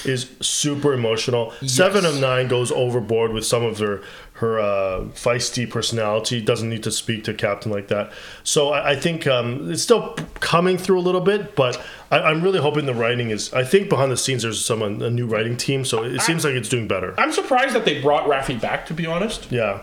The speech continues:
Speaker 2: Uh, with the, with the announcement of the full T N G cast, I thought it was like a,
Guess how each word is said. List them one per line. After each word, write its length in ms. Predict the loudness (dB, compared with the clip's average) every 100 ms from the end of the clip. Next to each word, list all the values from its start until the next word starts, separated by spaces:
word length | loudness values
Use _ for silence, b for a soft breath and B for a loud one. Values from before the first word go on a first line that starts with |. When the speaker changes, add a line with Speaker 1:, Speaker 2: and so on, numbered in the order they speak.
| 0
Speaker 2:
Uh, 400 | 0 2 0 -2
with 160 | -2 -2
the, 220 | -2 0
with 180 | 0 2
the 80 | 2
announcement 500 | 2 2 0 0 0
of 120 | 0
the 80 | -2
full 300 | 2 0 0
T 220 | 0 0
N 140 | 0
G 140 | -2 0
cast, 260 | 0 0
I 80 | 0
thought 180 | 2 2
it 80 | 0
was 140 | 0
like 160 | 0 0
a, 220 | -2